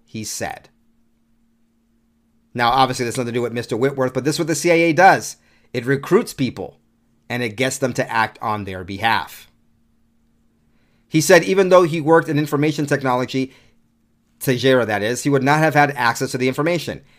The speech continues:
You can be the biggest I T person in D O D, and you can still, and you are still compartmented off of the actual information. Almost never does an I T person need to know,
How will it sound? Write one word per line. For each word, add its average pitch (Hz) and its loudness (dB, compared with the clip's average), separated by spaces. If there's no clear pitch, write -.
You - -2
can 202 4
be 202 4
the 156 2
biggest 170 2
I 156 2
T 156 -4
person 143 -2
in 131 0
D 127 -2
O 139 2
D, 113 -4
and 113 -6
you 123 -6
can 117 -6
still, 156 -2
and 131 0
you 143 4
are 135 2
still 170 0
compartmented 139 -2
off 143 2
of 131 -2
the 127 -2
actual 117 -4
information. 120 -8
Almost 143 2
never 165 2
does 143 2
an 127 -4
I 139 0
T 156 -6
person 143 -4
need 135 -2
to 151 -2
know, 110 -4